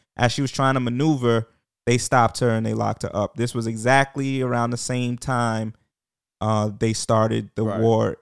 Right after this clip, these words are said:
Speaker 1: in, um, Ukraine,
Speaker 2: Right.
Speaker 1: and America started putting them sanctions and stuff out. So a lot of people, of course, feel like the real thing going on is she's being used as a bargaining chip or prisoner of war, and she has nothing to do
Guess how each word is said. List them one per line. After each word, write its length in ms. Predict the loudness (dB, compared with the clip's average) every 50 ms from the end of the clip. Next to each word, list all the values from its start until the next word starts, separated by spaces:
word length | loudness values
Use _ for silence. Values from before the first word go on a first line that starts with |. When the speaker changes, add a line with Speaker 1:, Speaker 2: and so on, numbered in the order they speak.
| _ -6
Speaker 1:
in, 480 | -2 -2 0 0 -2 -4 -4 -8 -10 -12 _ _ _ _ _ _ _ _ -6
um, 220 | -2 -2 -2 -2
Ukraine, 680 | -2 -4 -6 -6 -4 -2 0 0 0 0 -2 -2 -4 -4 -4
Speaker 2:
Right. 100 | -2 -2
Speaker 1:
and 520 | 0 0 2 0 0 0 -2 -4 -6 -8 -12 _ _ _ _ _ _ _ _ _ _ -4
America 420 | 0 2 4 4 4 2 0 -2
started 240 | -2 0 0 0 0
putting 220 | -2 -4 -4 -4
them 120 | -4 -4 -4
sanctions 400 | -4 -4 -4 -4 -6 -8 -8 -8
and 80 | -8 -8
stuff 220 | -6 -6 -6 -6 -6
out. 140 | -6 -6
So 140 | -4 -4 -4
a 20 | -2
lot 220 | 0 0 0 -2
of 60 | -2
people, 260 | -2 -4 -4 -4 -6
of 80 | -8 -6
course, 220 | -4 -2 -2 -2
feel 200 | -4 -4 -4 -4
like 200 | -4 -4 -6 -8 _ _ _ _ _ _ _ _ _ _ _ _ _ _ _ _ _ _ -2
the 80 | 0 2
real 300 | 4 6 8 8 8 8
thing 300 | 6 4 2 2 2 4
going 280 | 4 4 4 4 2
on 200 | 2 2 2 0
is 100 | 0 -2
she's 320 | -4 -6 -4 -2 -2 -2 0
being 280 | 0 0 0 0 -2
used 220 | -2 -2 -2 -2 0
as 140 | -2 -2 -2
a 60 | 0
bargaining 480 | 2 4 4 4 4 2 -2 -4 -6
chip 340 | -4 -2 -2 -2 -2 -2 -4 -6
or 220 | -4 -2 -2 -2
prisoner 480 | -2 -2 -4 -4 -2 -4 -4 -2 -2 -4
of 140 | -4 -4
war, 400 | -2 2 4 6 6 6 6 4
and 120 | 2 0 -2
she 140 | -6 -4 -4
has 220 | -2 -2 -2 -4
nothing 340 | -4 -4 -6 -6 -6 -6 -6
to 80 | -6
do 340 | -6 -4 -2 -2 -2 -4 -6